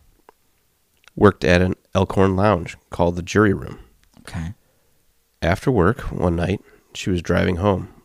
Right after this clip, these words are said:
Speaker 1: late fall of nineteen eighty-nine. She saw something on the side of the Bray Road. It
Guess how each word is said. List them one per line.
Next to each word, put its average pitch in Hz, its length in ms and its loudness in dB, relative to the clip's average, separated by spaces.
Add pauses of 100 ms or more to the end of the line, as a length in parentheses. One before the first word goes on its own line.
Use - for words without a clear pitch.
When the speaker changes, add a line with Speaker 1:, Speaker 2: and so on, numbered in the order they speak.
Speaker 1:
late 92 320 0
fall 104 520 0
of 95 60 -8
nineteen 92 440 0
eighty-nine. 85 560 -6 (1600)
She - 160 -4
saw 117 240 6
something 87 400 -2
on 90 60 -2
the 90 80 -2
side 92 220 2
of 95 60 2
the 87 80 -6 (380)
Bray 98 260 2
Road. 90 380 0
It - 60 -20